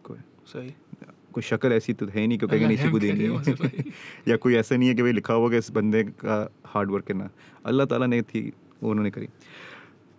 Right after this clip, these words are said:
Speaker 1: फिर ये हुआ जब degree ख़त्म हो रही थी, एक funny इंसिडेंट ये था कि मैं आपको जैसे बताऊँ ना कि जो चीज़ मेरी ईगो को हिट कर जाए ना,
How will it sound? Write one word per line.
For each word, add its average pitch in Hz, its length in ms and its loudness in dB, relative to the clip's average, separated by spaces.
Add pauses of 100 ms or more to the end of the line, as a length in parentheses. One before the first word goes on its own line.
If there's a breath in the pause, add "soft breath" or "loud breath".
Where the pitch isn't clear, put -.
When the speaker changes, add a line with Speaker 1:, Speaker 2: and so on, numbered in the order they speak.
(220)
Speaker 1:
फिर 180 100 6
ये 185 100 6
हुआ 185 160 8
जब 160 160 2
degree 123 260 4
ख़त्म 156 260 2
हो 127 160 4
रही 139 100 4
थी, 135 240 0 (1800)
एक 151 120 2 (720)
funny 165 340 4
इंसिडेंट 131 400 0
ये 117 120 2
था 104 280 -2 (1500 soft breath)
कि 147 280 4 (560)
मैं 127 100 2
आपको 131 140 0
जैसे 135 180 2
बताऊँ 123 240 2
ना 160 80 2
कि 151 80 -2
जो 120 220 0
चीज़ 143 160 2
मेरी 131 260 4 (120)
ईगो 120 180 4
को 143 80 2
हिट 127 240 -2
कर 120 160 2
जाए 113 120 2
ना, 120 180 -2